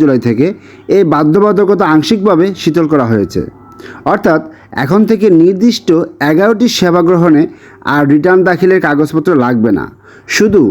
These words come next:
টিন সার্টিফিকেট থাকলেই চলবে। চলুন এক নজরে দেখে নেওয়া যাক কোন এগারোটি সেবা পাওয়ার জন্য এখন আর রিটার্ন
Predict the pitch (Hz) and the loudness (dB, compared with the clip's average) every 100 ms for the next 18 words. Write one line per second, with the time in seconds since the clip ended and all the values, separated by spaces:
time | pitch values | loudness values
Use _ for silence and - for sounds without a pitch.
0 | - - _ - 220 240 240 208 208 202 | -4 -14 _ -2 2 2 2 -2 0 0
1 | 202 208 156 131 147 165 147 110 87 - | 0 -2 -2 -2 2 2 0 -2 -2 -6
2 | - _ _ _ - - 196 196 135 147 | -8 _ _ _ -10 -2 0 2 2 0
3 | 139 180 185 190 156 151 175 190 160 123 | 2 2 2 2 0 0 2 2 2 0
4 | 135 - _ - 190 208 156 151 175 175 | -2 -6 _ -2 0 2 2 2 2 0
5 | 170 160 151 160 165 160 165 170 131 143 | 0 0 0 0 0 2 2 2 2 0
6 | 156 147 131 131 147 | 2 2 0 2 2